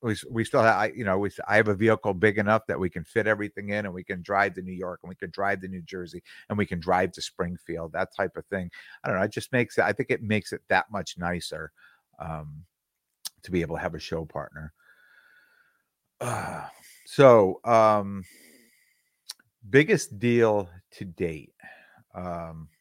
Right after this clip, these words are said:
<laughs> that I made on Saturday. Um, so,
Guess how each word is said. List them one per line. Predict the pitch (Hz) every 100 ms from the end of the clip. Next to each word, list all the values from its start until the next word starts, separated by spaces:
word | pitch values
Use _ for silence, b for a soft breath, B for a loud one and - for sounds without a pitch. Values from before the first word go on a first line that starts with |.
| _
<laughs> | _ - -
that | 113 120 107
I | 92
made | 98 92
on | 87 82
Saturday. | - 87 80 76 69 76 - B B B B _
Um, | 90 87 85 82 78 71 _ _ _ _ _ _ _ _ -
so, | - - - 143 135 131 127 123 90